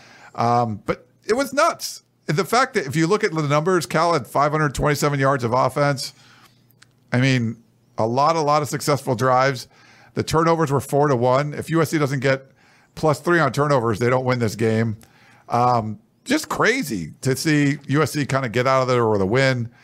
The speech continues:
It starts off with a protest on the field.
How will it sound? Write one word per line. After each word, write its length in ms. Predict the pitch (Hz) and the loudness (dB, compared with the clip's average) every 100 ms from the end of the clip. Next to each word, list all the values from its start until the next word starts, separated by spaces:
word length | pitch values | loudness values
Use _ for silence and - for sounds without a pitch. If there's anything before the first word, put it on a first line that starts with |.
| - | -8
It 140 | 135 - | -6 -2
starts 260 | 202 175 | 0 2
off 140 | 180 160 | 2 0
with 100 | 117 | -2
a 40 | |
protest 880 | - 160 175 175 170 175 - - - - - | -2 0 0 0 -2 -2 -6 -16 -20 -8 -4
on 140 | 127 | -2
the 60 | 98 | -4
field. 680 | - 220 226 214 208 202 | -4 -2 0 2 2 0